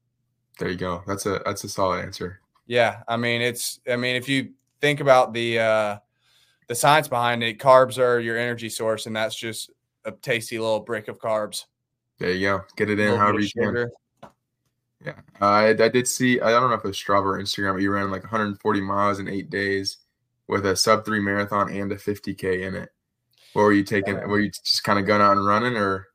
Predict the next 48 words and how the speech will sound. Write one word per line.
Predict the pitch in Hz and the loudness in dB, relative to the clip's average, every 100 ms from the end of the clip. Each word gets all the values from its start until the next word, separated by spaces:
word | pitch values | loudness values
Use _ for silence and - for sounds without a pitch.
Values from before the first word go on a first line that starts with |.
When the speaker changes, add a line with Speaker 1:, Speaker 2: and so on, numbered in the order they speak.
| _ _ _ - - - | _ _ _ -20 -16 0
Speaker 1:
how | 104 | 4
are | 104 | 4
you | 98 | 8
Speaker 2:
Yeah, | 165 | 10
Speaker 1:
feeling | 170 | 12
Speaker 2:
that's | 170 175 | 10 8
when | 170 | 6
Speaker 1:
for | |
Speaker 2:
I | 156 | 6
Speaker 1:
that? | |
Speaker 2:
didn't | 156 151 | 4 2
have | 147 | 0
a | 135 | 0
job. | 131 139 139 127 | 4 6 8 6
I | 127 | 2
was | 127 117 | 2 -4
just | 123 117 - _ _ _ - | -6 -6 -8 _ _ _ -12
going | 123 127 131 131 | 0 4 4 4
out, | 131 143 - | 2 2 0
putting | 135 127 | -4 -2
the | 123 | -4
miles | 120 120 123 135 135 | -2 0 0 0 -2
in. | 139 143 143 147 139 - | -2 0 -2 -8 -12 -12
Uh, | 110 110 110 110 107 104 104 _ _ _ _ _ | -6 -2 -2 -2 -2 -6 -10 _ _ _ _ _
I | 117 | -2
don't | 127 117 | -2 -2
remember | 113 120 120 117 | -4 -4 -2 -2
what | 110 113 | -2 -2
I | 107 | -2
ate, | 104 117 123 | -2 -4 -4
but | 117 107 | -8 -4
that | 110 127 | 0 0
was | 123 120 | 0 -2
honestly, | 117 120 117 123 117 | -2 -2 -6 -6 -4
like, | 107 107 101 _ _ _ - | -2 -4 -8 _ _ _ -12
a | |
pretty | 110 143 131 | -4 -2 -2
casual | 127 127 120 117 120 117 | -2 0 0 0 -6 -6
training | - 120 117 117 110 | -2 -2 -2 -4 -6
week | 107 104 - | -6 -6 -10
compared | 123 104 117 110 110 | -12 -4 2 2 2
to | 107 | -4
what | 104 110 107 - | -2 0 -2 -4
I | 107 | -4
would | 107 104 | -4 -8
do | 104 | -10
in | 98 | -10
college. | - 104 104 101 95 - | -2 0 0 -4 -10 -14